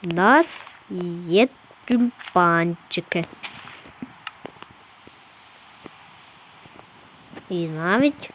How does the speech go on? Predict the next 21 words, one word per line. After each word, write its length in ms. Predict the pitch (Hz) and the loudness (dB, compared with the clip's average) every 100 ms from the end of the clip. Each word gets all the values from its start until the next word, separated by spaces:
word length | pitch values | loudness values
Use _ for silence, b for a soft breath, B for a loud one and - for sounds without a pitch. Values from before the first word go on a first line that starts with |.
| - | -6
мушля 480 | 180 202 - 214 208 | -2 -2 0 0 2
наутилуса. 1000 | 180 185 - - 160 165 165 - - - - - - - - - - - - - - - - - - | 2 0 -2 -4 -4 -4 -8 -10 -12 -14 -18 -20 -20 -20 -20 -20 -20 -20 -20 -20 -20 -20 -20 -20 2
Та 120 | 480 | 4
й 120 | 554 - - - - - | 4 2 -20 -20 -20 -10
віддайте 420 | 180 175 196 - | -4 4 6 8
мою 240 | 339 403 440 | 10 12 12
нож-, 280 | 453 440 - B B B 427 | 10 8 2 B B B 0
мушлю 320 | 440 427 440 | 4 8 8
наутилуса. 920 | 427 427 415 359 214 151 151 - 143 - - - - - - - - - - - - - - - - - - - - - - - - - - - - - - - - | 8 8 8 6 6 4 -2 -8 -10 -14 -20 -20 -20 -20 -16 -14 -14 -16 -20 -20 -20 -20 -20 -20 -20 -20 -20 -20 -20 -20 -18 -18 -18 -10 -10 -10 -20 -20 -20 -20 -4
Так 180 | 220 220 | -2 0
буде 160 | 196 | -2
краще. 420 | - 156 - - - - - - - - - - - - - - B B B | -4 -8 -12 -20 -20 -20 -20 -16 -16 -16 -20 -20 -14 -14 -14 -20 B B B
А 120 | 254 | 0
ще 180 | - 427 | 4 6
я 100 | 403 | 6
б 220 | - 262 - B B B | 4 -4 -4 B B B
хочу 380 | 349 - 262 | 4 4 2
замінити 600 | 233 233 247 277 302 294 | 2 4 6 8 6 6
ось 160 | 233 240 | 4 4
цю 240 | - 294 | 4 2
підлогу 580 | 226 220 208 214 196 196 | 2 -2 2 4 4 2